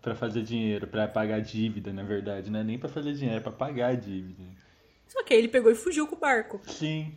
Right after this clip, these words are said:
Speaker 1: <laughs>
Speaker 2: Tipo
Speaker 1: Mas não ia dar pra fugir por muito tempo, de qualquer forma.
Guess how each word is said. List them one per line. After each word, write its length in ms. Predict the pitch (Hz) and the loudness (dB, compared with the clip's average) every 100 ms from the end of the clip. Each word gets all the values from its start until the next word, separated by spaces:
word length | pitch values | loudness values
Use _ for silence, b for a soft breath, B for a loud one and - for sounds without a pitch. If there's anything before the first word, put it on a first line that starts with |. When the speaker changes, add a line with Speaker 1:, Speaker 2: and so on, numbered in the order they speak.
| - | 4
Speaker 1:
<laughs> 1080 | 165 - - - - - 247 220 214 - - | 4 4 0 6 8 10 8 4 0 -4 -4
Speaker 2:
Tipo 480 | 226 - 233 208 202 B B B B B B - _ | -4 2 4 6 4 B B B B B B -20 _
Speaker 1:
Mas 200 | 127 123 | 2 4
não 80 | 127 | 8
ia 160 | 135 135 | 8 8
dar 100 | 143 | 6
pra 160 | 143 | 4
fugir 320 | 143 147 139 143 | 4 4 4 4
por 140 | 147 | 2
muito 240 | 143 139 165 | 0 -2 -4
tempo, 360 | - 113 110 | -4 -4 -6
de 80 | - | -12
qualquer 300 | - 123 139 | -6 -6 -4
forma. 480 | 135 - 110 104 98 | -10 -10 -8 -8 -12